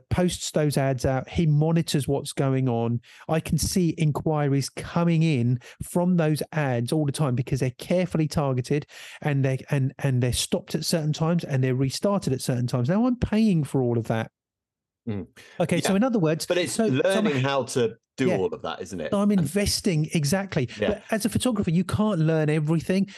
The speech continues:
Speaker 1: Now, my knowledge has taught me that I can't be a jack of all trades.
Speaker 2: Mm.
Speaker 1: Okay, you know, if, uh, but I can, I, I, I know that I set aside money for my business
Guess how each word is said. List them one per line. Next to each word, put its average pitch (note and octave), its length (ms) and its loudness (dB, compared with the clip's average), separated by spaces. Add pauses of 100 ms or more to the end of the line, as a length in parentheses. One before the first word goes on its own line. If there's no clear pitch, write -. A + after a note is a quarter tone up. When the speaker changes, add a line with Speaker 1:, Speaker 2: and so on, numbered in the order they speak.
(120)
Speaker 1:
Now, E3 140 0
my F#3 240 2
knowledge E3+ 320 2
has C#3 120 0
taught E3 300 -2
me C#3 120 2
that C#3+ 200 0 (260)
I E3+ 60 0
can't G3+ 240 0
be D#3+ 80 0
a D3+ 60 0
jack - 260 -4
of C#3+ 100 0
all C3 140 2
trades. B2 480 -2 (380)
Speaker 2:
Mm. C#3+ 100 0
Speaker 1:
Okay, C#3 300 -2 (180)
you E3+ 140 2
know, C#3+ 260 0
if, - 320 -4
uh, D#3+ 280 -2
but D#3 280 -2
I F3+ 100 0
can, E3 240 -2 (100)
I, F3 160 -2 (140)
I, D#3 200 -2 (140)
I D#3+ 40 2
know D#3+ 180 2
that D3+ 140 0
I C#3+ 80 0
set - 240 -2
aside C#3+ 460 -2
money D3+ 280 0
for - 140 -4
my D3+ 220 2
business C3 580 -2